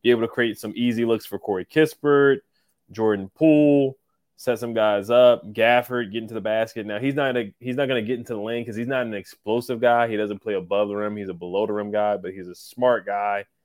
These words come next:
He knows what he can and what he can't do. He knows his limitations, but he uses the floater, other counter moves where,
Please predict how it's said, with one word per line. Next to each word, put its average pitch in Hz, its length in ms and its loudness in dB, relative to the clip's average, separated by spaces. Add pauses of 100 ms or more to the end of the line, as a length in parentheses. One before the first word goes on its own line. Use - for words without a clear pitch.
(300)
He 104 120 -10
knows 110 420 0
what 113 120 -2
he 113 100 -4
can 107 220 -6
and 104 80 -6
what 98 100 -6
he 98 80 -8
can't 92 340 -10
do. 92 280 -10
He 92 100 -20
knows 92 160 -8
his 95 100 -16
limitations, 95 720 -10
but 90 240 -8
he 95 100 -12
uses 95 400 -8
the 90 100 -14
floater, 107 560 2 (480)
other 104 200 2
counter 104 300 -2
moves 98 380 -6
where, 92 380 -4